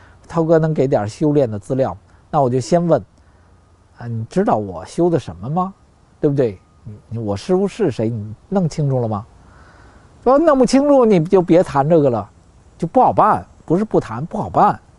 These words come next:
对吧？哎，慢慢来，大家得有一个，起码你来我往，大家都有一个明细喽。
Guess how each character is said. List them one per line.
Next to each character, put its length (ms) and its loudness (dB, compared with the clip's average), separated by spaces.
对 100 4
吧？ 160 2
哎， 120 4
慢 220 4
慢 160 4
来， 180 2
大 200 0
家 180 2
得 200 2
有 180 0
一 80 0
个， 180 2
起 180 0
码 180 4
你 200 0
来 120 4
我 200 6
往， 240 -2
大 180 0
家 140 4
都 160 0
有 100 0
一 80 -6
个 80 -4
明 300 -6
细 240 -2
喽。 180 -2